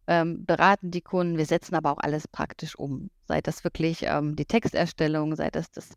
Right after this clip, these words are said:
Pitching bei den Medien. Das tun wir alles nach wie vor als Agentur. Und wir haben ja aber im letzten Jahr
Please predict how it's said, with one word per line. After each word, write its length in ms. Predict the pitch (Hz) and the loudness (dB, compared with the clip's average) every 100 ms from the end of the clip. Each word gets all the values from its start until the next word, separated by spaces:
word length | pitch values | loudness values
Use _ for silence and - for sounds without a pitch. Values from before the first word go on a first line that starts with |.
| - | -8
Pitching 340 | 214 - 175 | -6 -4 -2
bei 140 | 165 170 | 0 0
den 160 | 170 | 2
Medien. 420 | 165 180 175 165 165 - 240 - | 2 2 4 0 -2 -12 -20 -12
Das 160 | 156 - | -10 -2
tun 160 | 202 | 2
wir 140 | 180 - | 4 4
alles 260 | 165 - | 2 0
nach 160 | 156 - | -2 -2
wie 60 | |
vor 180 | 170 175 | -4 0
als 120 | 180 180 | 2 2
Agentur. 480 | 165 160 - 190 196 | -2 -4 -6 -2 0
Und 100 | 170 | 0
wir 140 | 156 | -2
haben 240 | 151 151 | -2 -2
ja 100 | 156 | -2
aber 160 | 151 - | -2 -2
im 100 | 147 | 4
letzten 400 | 180 - - 208 | 4 4 -2 -2
Jahr 280 | 180 175 | 2 2